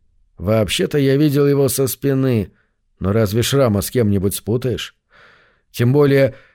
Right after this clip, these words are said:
древний, викторианской эпохи фонарь с орнаментом из завитков и калильной сеткой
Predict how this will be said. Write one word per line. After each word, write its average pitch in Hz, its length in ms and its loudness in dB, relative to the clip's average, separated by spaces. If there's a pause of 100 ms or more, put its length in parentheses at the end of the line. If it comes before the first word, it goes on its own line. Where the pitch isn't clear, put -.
(100)
древний, 113 540 2
викторианской 127 680 0
эпохи 127 320 0
фонарь 113 420 0
с - 100 -2
орнаментом 120 680 0
из 120 80 2
завитков 120 540 0
и 120 80 2
калильной 113 480 2
сеткой - 460 -2